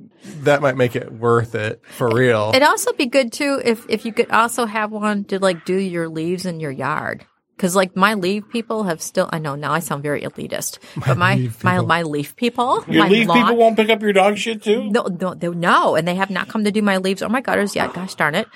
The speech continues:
Speaker 2: And, um, I'm so upset.
Speaker 1: Not sure where it would put all the leaves.
Speaker 2: Like, if you could figure
Speaker 1: The
Speaker 2: out a way to, like, like, if you had, like, some
Speaker 1: Well,
Speaker 2: kind
Speaker 1: if
Speaker 2: of
Speaker 1: you
Speaker 2: parameter fence, just like with the Roomba, where it has, like, the magnetic things around your yard, and if it could, like, self-propel around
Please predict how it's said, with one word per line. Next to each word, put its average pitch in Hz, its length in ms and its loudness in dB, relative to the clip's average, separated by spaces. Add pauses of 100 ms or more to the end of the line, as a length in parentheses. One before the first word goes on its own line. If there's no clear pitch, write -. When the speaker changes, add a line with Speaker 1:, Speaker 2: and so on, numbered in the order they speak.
(260)
Speaker 2:
And, 180 260 0
um, 160 220 -6 (300)
I'm - 60 -16 (160)
so 226 200 0
upset. - 680 -2
Speaker 1:
Not 175 180 -2
sure 151 180 2
where 131 180 8
it 120 80 4
would 107 180 0
put 120 160 4
all 107 180 2
the 104 120 -4
leaves. 104 640 -2 (200)
Speaker 2:
Like, 160 160 -6
if 185 60 -10
you 226 100 -8
could 220 240 -6
figure 247 220 2
Speaker 1:
The 226 60 -4
Speaker 2:
out 214 220 -2
a 220 100 0
way 220 300 0
to, 202 220 -2
like, 180 300 -2 (380)
like, 208 200 0
if 196 120 -4
you 233 80 4
had, 220 120 2
like, 220 160 -2
some 147 140 2
Speaker 1:
Well, 143 100 4
Speaker 2:
kind 156 120 4
Speaker 1:
if - 60 4
Speaker 2:
of 175 60 6
Speaker 1:
you - 60 0
Speaker 2:
parameter 220 560 0
fence, 190 600 -2
just 233 200 0
like 302 120 0
with 302 120 -4
the 285 80 2
Roomba, 262 320 0
where 180 100 2
it 185 80 -2
has, 202 180 0
like, 196 180 0
the 196 100 -2
magnetic 185 500 -2
things 196 220 -4
around 185 260 0
your 269 80 -4
yard, 170 420 2
and 180 140 0
if - 180 -4
it 190 120 -10
could, 185 260 -4
like, 160 160 -4
self-propel 202 1000 0
around 180 520 0